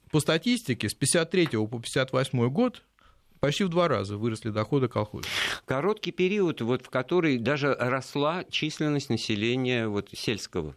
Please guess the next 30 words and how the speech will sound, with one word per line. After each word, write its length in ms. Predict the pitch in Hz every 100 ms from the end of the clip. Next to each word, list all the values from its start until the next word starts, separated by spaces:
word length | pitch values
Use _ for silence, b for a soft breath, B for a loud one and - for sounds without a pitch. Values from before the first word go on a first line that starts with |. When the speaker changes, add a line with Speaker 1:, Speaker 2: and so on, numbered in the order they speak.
| _
Speaker 2:
в 40 |
Советском 440 | - 85 - - 87
Союзе. 480 | 95 92 82 78 -
Вот 220 | 90 - -
о-, 80 | 95
очень 380 | 110 - 95
интересные 600 | 87 92 82 78 80 80
вещи. 520 | - 80 85 80 - 85
Несмотря 500 | 85 107 101 110 98
на... 460 | 90 87 85 82 B B
а 80 | 92
может 240 | 120 123
быть, 180 | 107 98
и 60 | 95
благодаря 560 | 92 92 92 95 82
тому, 240 | 80 80 78
что 180 | -
освоение 520 | 82 - 85 82 85 78
целины, 880 | - 85 95 131 139 90 78 76 73
записывались 800 | 78 - 73 - 73 69 -
в 40 | 73
эти, 240 | 69 - 80
э, 220 | 78 73 B B B
целинограды, 760 | - 87 110 101 95 92 78 73
Speaker 1:
Да. 40 |
Speaker 2:
то-, 140 | - 78
тоже 300 | - 73 104
Speaker 1:
Да. 40 |
Speaker 2:
как 160 | 131 -
селяне. 480 | - 87 131 151